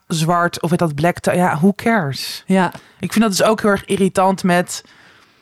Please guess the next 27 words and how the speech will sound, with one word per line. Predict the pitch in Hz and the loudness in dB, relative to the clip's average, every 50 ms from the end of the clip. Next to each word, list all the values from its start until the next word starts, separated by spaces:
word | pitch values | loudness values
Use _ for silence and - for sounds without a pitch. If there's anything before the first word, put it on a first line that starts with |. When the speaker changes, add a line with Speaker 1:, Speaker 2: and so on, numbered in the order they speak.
| _ _ _ _ _ _ _ _ _ _ _ - - _ _ _ _ _ | _ _ _ _ _ _ _ _ _ _ _ -20 -20 _ _ _ _ _
Speaker 1:
ja, | - 202 202 196 | -2 0 0 2
van, | - 220 208 | 0 0 0
inderdaad | - 208 202 214 214 214 - | 2 2 4 4 2 0 0
van | - 202 | 2 2
die | 196 165 | 2 2
grote | - 196 202 214 220 208 196 175 | 2 0 2 2 2 0 -2 -4
feesten. | - - 208 208 226 262 - - - | -2 0 0 0 0 0 -2 -2 -2
Ook | 208 196 | -2 0
dat | 214 208 208 - - 170 | 0 0 0 -2 -4 -2
Young | 170 185 185 196 196 190 - | 0 2 4 4 2 2 2
Patrons | 190 185 196 208 - - - 214 208 202 202 202 - | 0 0 0 0 0 -2 0 0 2 2 2 0 -2
ding. | 160 139 175 180 190 208 254 330 392 453 - _ _ _ _ _ _ _ _ _ _ _ _ _ _ _ _ _ _ - - - - - - | -2 0 0 2 2 2 2 0 -2 -6 -10 _ _ _ _ _ _ _ _ _ _ _ _ _ _ _ _ _ _ -20 -18 -18 -16 -10 -8
Speaker 2:
Ken | 175 165 | -4 -2
ik | 165 175 | 0 0
niet | 170 160 156 147 | 0 0 0 -2
eens. | 143 147 143 - - _ _ _ - - _ _ _ _ _ _ _ _ - | -2 -4 -6 -8 -12 _ _ _ -20 -20 _ _ _ _ _ _ _ _ -6
Speaker 1:
Nou | 143 151 | -4 -2
ja, | 143 | -2
dat | 135 143 139 | -2 -2 -4
is | - - | -4 -6
dan | - 143 147 | -6 -4 -4
een | 147 143 | -4 -2
jaarlijks | 139 139 139 147 139 127 - - | -2 -2 -2 -2 -4 -6 -8 -10
gala | - - 156 151 156 151 147 143 | -6 -4 -2 0 0 0 0 -2
in | - 151 151 | -2 -4 -4
de | 147 147 147 127 - | -4 -2 -4 -4 -6
Stopera. | - - - 160 160 160 - 143 - 117 117 156 202 | -6 -4 0 0 0 0 0 -4 -6 -6 -6 -6 -6